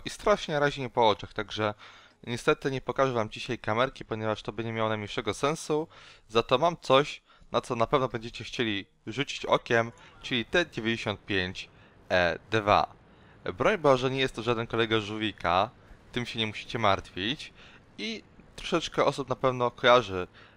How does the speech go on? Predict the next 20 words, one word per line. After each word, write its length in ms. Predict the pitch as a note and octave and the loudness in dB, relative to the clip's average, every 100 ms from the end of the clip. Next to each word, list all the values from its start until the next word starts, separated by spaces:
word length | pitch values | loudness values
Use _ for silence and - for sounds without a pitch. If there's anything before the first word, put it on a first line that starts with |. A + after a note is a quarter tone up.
| - | -10
e, 40 | F#2 F#2 F#2 F2+ F2+ F#2 - | -8 -6 -6 -6 -6 -6 -2
tą 120 | B2 | 0
maszynę 560 | G#2 F#2+ - C#3 D#3+ A#2 | 2 0 -2 0 0 0
i 40 | |
jest 240 | A#2+ - | -4 -2
to 60 | A#2+ | -4
oczywiście 420 | - A#2+ - A2+ | -4 -6 -6 -4
nagroda 560 | G2+ G2 G#2+ C3+ B2+ G#2 | 0 0 0 0 2 0
za 400 | F2+ G2+ F#2+ F2+ | 2 4 4 2
zaproszenie 720 | G#2+ - G#2+ - C3 G2+ F2 - - - - - | -4 -6 -4 -2 0 -2 -2 -6 -20 -20 -14 -6
dowolnego 520 | - G3+ F#3 E3 D3+ A#2 | -2 0 2 0 0 0
gracza, 640 | G#2+ A2 C3 - A2+ A2+ - | 6 6 6 4 2 2 -2
naszego 360 | A2+ - A2+ | -10 -8 -8
kolegi, 400 | G#2+ G#2+ A#2 A2+ | 0 2 2 0
przyjaciela 640 | G#2 - G2 - A#2 A2+ G#2+ - - - | -8 -4 -2 2 2 2 -2 -10 -20 -2
do 140 | A2+ | 0
gry 180 | B2+ E3+ | 0 2
World 240 | D#3 C#3+ A#2 | 2 2 0
of 100 | - | 0
Tanks. 480 | C3+ D3 E3+ - | 4 6 4 -8